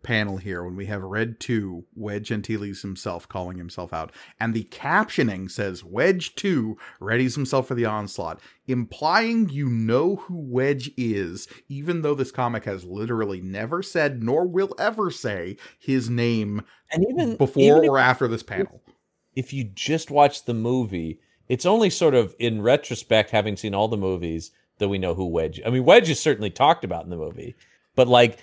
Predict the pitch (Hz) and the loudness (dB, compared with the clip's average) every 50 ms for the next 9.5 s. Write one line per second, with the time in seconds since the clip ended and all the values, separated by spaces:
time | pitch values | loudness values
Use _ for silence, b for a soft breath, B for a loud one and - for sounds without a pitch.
0 | b b 117 147 156 156 143 135 - - - 185 208 220 208 185 151 127 143 127 | b b 4 8 8 8 8 6 2 2 6 8 8 8 8 6 2 0 0 0
1 | 110 110 117 117 113 113 107 - - 120 - - 123 117 117 - - - - 123 | 2 4 6 6 6 6 2 0 -6 -6 -2 -2 -2 -2 -2 -4 -8 -8 -4 -2
2 | 127 123 117 113 110 101 101 101 104 98 - 98 90 - 104 101 98 95 - 95 | 0 2 2 2 2 2 2 0 0 0 -2 -6 -4 -2 -2 -4 -2 -2 -2 -2
3 | 87 82 - 95 85 - - - - 113 104 90 85 - - - - - _ - | -2 -2 -4 -6 -6 -6 -8 -8 -6 -4 -4 -4 -6 -8 -14 -20 -20 -20 _ -10
4 | - 117 104 - 113 113 113 120 135 175 226 240 233 220 202 180 - - 135 139 | -10 -8 -6 -4 -4 -4 -4 -4 -6 -6 -4 -4 -2 -2 -2 -2 -2 -2 -2 -2
5 | 143 139 - 131 117 107 98 110 98 98 101 - _ - 113 123 147 147 139 127 | -4 -4 -4 -6 -6 -4 -4 -8 -8 -10 -12 -12 _ -4 -2 -2 -2 -2 -2 -2
6 | 117 113 110 104 104 107 110 104 104 98 90 85 95 - 110 107 104 98 92 - | -2 -2 -4 -4 -4 -6 -6 -6 -6 -8 -8 -10 -12 -14 -14 -12 -10 -10 -8 -6
7 | 110 101 95 107 104 95 92 110 101 98 98 95 92 90 - 95 92 - - 117 | -8 -8 -8 -8 -10 -10 -8 -10 -10 -10 -10 -10 -12 -12 -12 -12 -12 -12 -10 -8
8 | 104 101 98 98 - 107 95 92 - - - 127 123 131 135 131 120 104 113 107 | -8 -8 -8 -10 -10 -10 -10 -10 -10 -8 -4 0 4 4 6 4 4 2 0 -2
9 | 101 98 101 98 92 92 90 92 - - | -2 -2 -4 -6 -8 -8 -10 -12 -16 -18